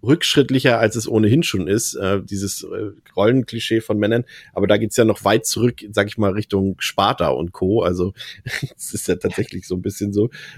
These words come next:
ähm, und, ähm, ja, d-, dieses Influencing, äh, glaub ich, wenn man das so sieht, wie wenn, wenn, wenn, na, wir wissen ja alle, um wen es hier geht, um welche Leute es hier geht, wenn da mal so ein Tweet kommt, ein frauenfeindlicher, auch von, von Leuten, die, äh, sich Tanzverbot oder so nennen,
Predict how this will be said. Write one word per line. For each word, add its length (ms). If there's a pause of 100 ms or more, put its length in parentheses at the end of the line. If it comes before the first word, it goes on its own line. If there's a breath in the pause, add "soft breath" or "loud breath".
ähm, 460
und, 400
ähm, 480 (420)
ja, 200
d-, 320
dieses 280
Influencing, 840 (460 soft breath)
äh, 240 (200)
glaub 220
ich, 180 (240)
wenn 120
man 100
das 100
so 100
sieht, 380
wie 380 (340 loud breath)
wenn, 280
wenn, 240
wenn, 320 (100)
na, 380
wir 100
wissen 160
ja 80
alle, 240
um 140
wen 120
es 100
hier 100
geht, 260
um 120
welche 200
Leute 200
es 100
hier 100
geht, 220
wenn 200
da 120
mal 260
so 100
ein 220
Tweet 340
kommt, 300
ein 100
frauenfeindlicher, 920 (340 loud breath)
auch 160
von, 240
von 300
Leuten, 400
die, 340
äh, 380
sich 220
Tanzverbot 680
oder 140
so 160
nennen, 280